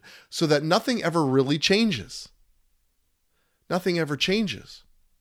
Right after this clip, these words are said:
There are, are several people who I certainly respect and follow, and you hear me quote Winston Churchill very often, and he says, "I never worry about action,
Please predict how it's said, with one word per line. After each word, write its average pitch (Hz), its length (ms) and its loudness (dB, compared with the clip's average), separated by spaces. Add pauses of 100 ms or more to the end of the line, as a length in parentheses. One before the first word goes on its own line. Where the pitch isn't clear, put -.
(2000)
There 147 160 4
are, 143 200 4
are 139 160 -2
several 165 760 2 (400)
people 147 480 2
who 123 320 0
I 120 100 -2
certainly 131 360 -4
respect 117 580 -4
and 101 200 -10 (400)
follow, 131 720 4 (960)
and 135 140 2
you 147 80 4
hear 170 160 4
me 139 140 4
quote 147 280 2
Winston 131 340 -2
Churchill 147 340 -4
very 117 220 2
often, 117 360 0
and 95 180 -8 (560)
he - 160 -4
says, 143 240 4
"I 131 100 4
never 151 280 4
worry 147 360 4
about 110 320 4
action, 95 600 2